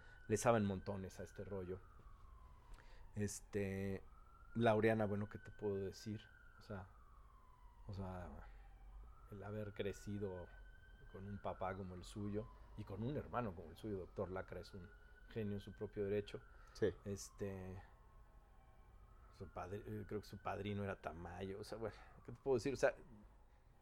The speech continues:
Speaker 1: y ir con esta gente al Met en Nueva York mientras crasha-, crashean tu, tu, este, tu amiga crashea tu, tu sofá, este, y te vas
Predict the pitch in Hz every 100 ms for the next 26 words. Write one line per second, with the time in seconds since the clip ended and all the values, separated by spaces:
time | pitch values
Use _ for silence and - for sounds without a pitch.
0 | - - - - 180 - - 214 233 220
1 | 208 190 - 196 185 147 143 151 147 143
2 | 127 113 110 117 113 107 - 110 101 104
3 | - 113 110 143 135 - - 104 - 123
4 | 123 120 110 98 92 95 98 - 90 85
5 | - - 82 85 - - - - - -
6 | 107 120 120 113 104 - 104 - 101 104
7 | - 107 104 104 - 120 110 107 - -
8 | - - - 107 - 104 98 98 104 101
9 | 104 -